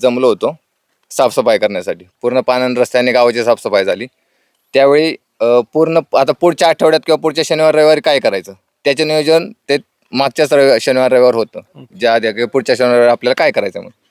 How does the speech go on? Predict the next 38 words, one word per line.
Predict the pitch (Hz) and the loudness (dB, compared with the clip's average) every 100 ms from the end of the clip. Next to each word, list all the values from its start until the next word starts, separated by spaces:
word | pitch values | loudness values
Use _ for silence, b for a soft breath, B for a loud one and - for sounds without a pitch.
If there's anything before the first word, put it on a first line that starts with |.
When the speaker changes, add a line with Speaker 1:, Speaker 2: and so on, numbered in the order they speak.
| _ _ _ | _ _ _
Speaker 1:
मागं | 117 131 139 143 | -6 -4 -2 -2
जी | 139 | -4
सफा-, | 143 151 143 - | -2 0 0 0
साफसफाईसाठी | 143 131 139 143 139 135 | 0 -2 0 0 0 0
आम्ही | 139 | 0
जमलो | 135 131 123 | -2 0 -2
होतो, | 101 131 _ _ | -4 -10 _ _
त्यानंतर | 135 139 139 143 | -4 -4 -2 -2
नि-, | 143 139 - _ | -2 -4 -6 _
आमची | 113 127 120 | -4 -4 -2
मीटिंग | 135 117 143 | -4 -2 -2
झाली | 131 110 | 0 -2
की | |
पुढच्या | 120 127 123 139 | -4 -4 -2 -2
शनिवार | 127 131 127 | -2 0 0
रविवारी | 123 123 123 | 2 2 2
आपल्याला | 113 123 | 0 -4
प्लांटेशन | 147 131 110 113 | -2 -4 -4 -8
करायचं, | 95 92 92 | -8 -8 -8
ट्री | 101 | -8
प्लांटेशन, | 107 104 98 95 85 _ b b b b _ | -6 -6 -6 -10 -18 _ b b b b _
म्हणजे | - 110 | -8 0
वृक्षारोपण | 127 139 - 143 131 160 277 _ _ _ - | 2 0 0 0 0 -2 -4 _ _ _ -2
करायचं | 135 127 113 | 0 2 0
आहे | |
आपल्याला. | 98 95 95 _ _ _ _ _ - | -2 -4 -12 _ _ _ _ _ -4
तर | 131 110 | -4 -2
मागच्या | 131 135 - 147 | -4 -4 -4 -2
शनिवार | 147 151 | 0 2
रविवारी | 151 151 151 151 - | 4 2 2 -4 -8
बैठक | 123 139 147 | -2 0 0
झाल्यानंतर | 143 147 139 147 | 0 0 0 -2
मग | 151 147 - | -2 -6 -6
पूर्ण | 156 156 | -4 -2
नियोजन | 160 156 160 160 156 156 - | -2 0 0 0 0 -2 -4
कसं | 156 156 | -2 0
विभागून | 151 135 120 | 2 2 0
द्यायचं, | 104 98 | -4 -6